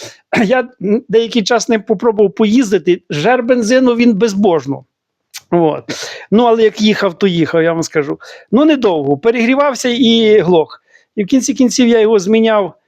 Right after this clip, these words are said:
То ще було, ого, десь в кінці, в середині дев'яностих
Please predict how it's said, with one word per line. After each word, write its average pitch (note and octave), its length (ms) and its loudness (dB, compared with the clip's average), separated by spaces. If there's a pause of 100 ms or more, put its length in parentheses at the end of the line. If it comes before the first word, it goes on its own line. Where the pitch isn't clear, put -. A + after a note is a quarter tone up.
(260)
То A#3 120 -2
ще - 160 -2
було, G3 580 2
ого, E3 360 2
десь D#3 320 -4
в D#3+ 180 -8
кінці, F#3 680 -4
в - 60 -16
середині G#3 480 0
дев'яностих F#3+ 680 0